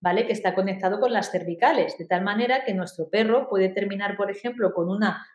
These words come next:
rotación homolateral a la zona de la lesión cervical, precisamente por ese aumento de tono de tener que trabajar este lado para eleva-, elevar la extremidad porque no se ha resuelto correctamente,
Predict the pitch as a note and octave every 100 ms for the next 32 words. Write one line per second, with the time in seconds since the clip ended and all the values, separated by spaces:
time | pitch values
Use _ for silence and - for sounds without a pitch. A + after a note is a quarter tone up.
0 | _ - F#3 F#3 F3 D#3+ G#3+ A#3 G3+ -
1 | - A#3+ A#3+ G#3 F3+ F3 E3+ G3+ A3 E3
2 | D#3+ E3+ F#3 F#3+ G3 G3 F#3+ - B3+ G#3+
3 | - - _ _ F#3 F#3 A#3+ C#4+ C#4+ F#4+
4 | G#4 - - _ A#3 A3 G3+ G3 G3 B3+
5 | G#3+ F#3 E3+ A3+ - F3+ E3 F3 F#3+ A#3
6 | C#4 C#4 D4 C#4+ D4 C#4 F3+ E3+ E3+ F#3+
7 | G3 G3 G3 A3+ A3 F#3+ - G3+ G#3+ C4+
8 | C4+ G3+ F3 E3+ E3 F3 - E3 E3 F3
9 | G3 - A3 A3+ A#3+ B3 - - B3 A3+
10 | - F#3+ G3 F#3+ F#3+ F3+ F3+ G3 F#3+ F3+
11 | F3+ G3+ G3+ G3 B3+ -